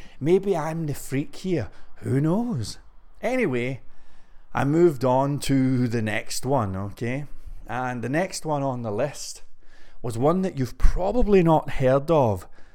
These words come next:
called Art Vigil, okay? Now,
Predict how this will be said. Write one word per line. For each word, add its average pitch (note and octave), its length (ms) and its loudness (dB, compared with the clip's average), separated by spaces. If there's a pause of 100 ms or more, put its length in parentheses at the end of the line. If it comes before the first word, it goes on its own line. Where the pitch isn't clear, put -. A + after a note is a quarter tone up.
(400)
called C#3 920 0 (300)
Art D#3+ 560 -2 (640)
Vigil, B2+ 680 0 (160)
okay? C3 420 -2 (3000)
Now, B2+ 300 2